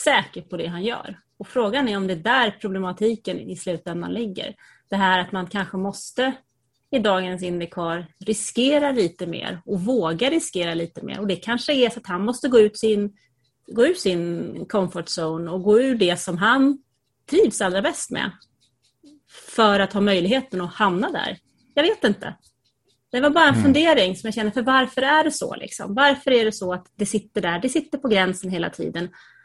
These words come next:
Speaker 1: Men det är inte det sista.
Speaker 2: Mm, det räcker inte.
Speaker 1: Det räcker inte riktigt. Men vad, vad ska man göra då för att hitta det här sista? För att det är klart att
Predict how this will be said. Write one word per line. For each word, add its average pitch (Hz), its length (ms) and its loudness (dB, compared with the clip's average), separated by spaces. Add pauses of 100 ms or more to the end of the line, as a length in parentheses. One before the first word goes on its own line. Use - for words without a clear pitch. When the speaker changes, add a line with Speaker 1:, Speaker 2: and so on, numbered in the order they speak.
(520)
Speaker 1:
Men 240 280 10
det 233 120 10
är 196 40 6
inte 196 220 0
det 165 80 -6
sista. - 380 -12 (1200)
Speaker 2:
Mm, 98 260 0
det 113 100 2
räcker 117 300 2
inte. 85 340 -8 (380)
Speaker 1:
Det 330 140 4
räcker 320 360 4
inte 269 280 8
riktigt. 180 300 -6
Men 269 120 0
vad, 294 260 6
vad 294 160 6
ska - 140 -6
man 294 120 2
göra 302 220 2
då 170 300 0 (380)
för 240 100 2
att 240 100 6
hitta 277 300 0
det 277 80 4
här 180 140 0
sista? - 460 -8 (360)
För - 140 0
att 226 200 0
det 254 60 4
är 254 60 0
klart 240 340 4
att 208 200 -2